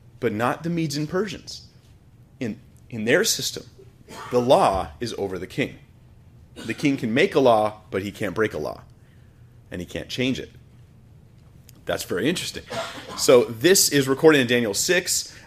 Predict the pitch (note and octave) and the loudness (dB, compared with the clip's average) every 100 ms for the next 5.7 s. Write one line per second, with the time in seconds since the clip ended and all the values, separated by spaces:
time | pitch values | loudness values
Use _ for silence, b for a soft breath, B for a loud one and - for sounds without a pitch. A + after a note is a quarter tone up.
0 | - B2 A#2 A2+ A2 - B2+ - - D#3 | -2 2 2 2 -2 -6 -6 -2 2 2
1 | D#3+ D3+ - A#2+ - D3+ D3+ D3+ D#3 D3+ | 4 2 2 0 4 4 6 6 6 4
2 | A2+ A#2+ C3 A#2 G#2 G#2 F#2+ B2+ C#3 B2 | -2 0 0 0 -2 -2 0 2 4 4
3 | A#2+ C3 C3 B2 A#2 A#2 G#2 B2 C#3 C3+ | 4 0 0 -2 -2 -4 -2 2 2 0
4 | A#2+ - B2 B2+ A#2 A2 G2+ F#2+ - B2 | -4 -2 0 0 -2 -6 -4 -4 -4 -6
5 | A#2+ G#2+ A#2 A#2+ - G#2+ - | -4 -6 -6 -4 -2 -4 -6